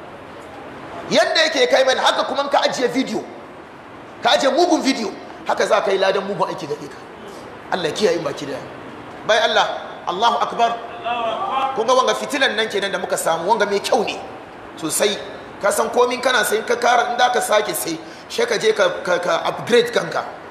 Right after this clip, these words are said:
To gashi na wanga two hundred Ghana cedis. Ga shi nan, su biyu ga suke sama, ga, ga sunan nan. A kallo su, ga su sama. Shi sa ina roƙon ku, kowane guda nawa? Two hundred Ghana cedis.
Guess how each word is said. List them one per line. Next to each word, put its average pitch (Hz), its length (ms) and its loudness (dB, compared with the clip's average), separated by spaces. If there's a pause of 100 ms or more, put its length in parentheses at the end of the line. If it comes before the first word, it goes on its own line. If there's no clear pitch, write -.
(200)
To 190 100 0
gashi 180 240 0
na 202 80 4
wanga 202 200 2
two 285 120 4
hundred 220 220 6
Ghana 175 180 2
cedis. - 360 -4 (320)
Ga 160 100 0
shi 196 120 -4
nan, 180 140 -2
su 208 180 -6
biyu 185 120 -4
ga 160 100 -6
suke 170 260 -4
sama, 147 220 0
ga, 127 100 -6
ga 135 120 -4
sunan 156 240 -4
nan. 151 100 -4 (360)
A 135 60 -6
kallo 180 240 2
su, 196 120 -4
ga 190 80 -4
su - 160 -2
sama. - 80 -6 (800)
Shi 202 100 -2
sa 202 200 2
ina 220 160 4
roƙon 190 260 0
ku, - 100 -4 (280)
kowane 254 260 8
guda 208 200 6
nawa? 214 220 6 (380)
Two 240 220 -4
hundred 190 320 -2
Ghana 165 200 -2
cedis. - 440 -4